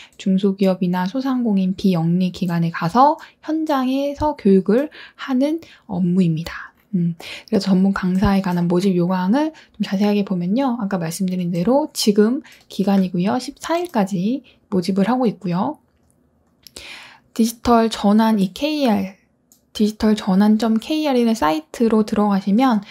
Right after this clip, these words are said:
바로 보실 수 있어요. 제가 한번 자세하게 볼게요. 바로 이 사이트거든요, 여러분.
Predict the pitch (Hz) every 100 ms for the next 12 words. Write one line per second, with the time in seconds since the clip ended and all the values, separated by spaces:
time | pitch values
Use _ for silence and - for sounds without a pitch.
0 | - - - 185 175 190 190 190 - 190
1 | - 185 - - - - _ - 196 196
2 | 185 196 190 - 190 196 190 175 185 180
3 | 196 180 - _ _ _ _ - _ _
4 | _ _ - - _ - _ - _ _
5 | _ _ _ _ _ _ _ _ _ _
6 | - 208 185 180 190 _ _ 196 190 240
7 | 262 247 190 175 180 175 170 214 330